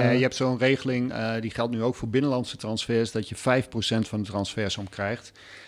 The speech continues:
Speaker 2: En die vijf procent wordt dan verdeeld onder de clubs die hem hebben opgeleid. Nou, dat, da-, ehm, dat is
Speaker 1: Beerta.
Speaker 2: in principe F C, nou, nee, vanaf
Speaker 1: Tos.
Speaker 2: twaalf jaar.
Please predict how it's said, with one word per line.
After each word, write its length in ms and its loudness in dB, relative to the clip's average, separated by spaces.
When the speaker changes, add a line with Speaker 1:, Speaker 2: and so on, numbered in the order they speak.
Speaker 2:
En 180 -6
die 160 -10
vijf 240 -2
procent 320 -6
wordt 160 -4
dan 140 -4
verdeeld 360 -2
onder 260 0
de 80 -6
clubs 260 -2
die 100 0
hem 100 0
hebben 200 -2
opgeleid. 440 -8
Nou, 240 -8
dat, 160 -18
da-, 300 -8
ehm, 60 -12
dat 320 0
is 60 10
Speaker 1:
Beerta. 280 8
Speaker 2:
in 80 6
principe 500 0
F 80 -4
C, 180 -6
nou, 460 -2
nee, 160 2
vanaf 260 8
Speaker 1:
Tos. 80 2
Speaker 2:
twaalf 400 2
jaar. 340 0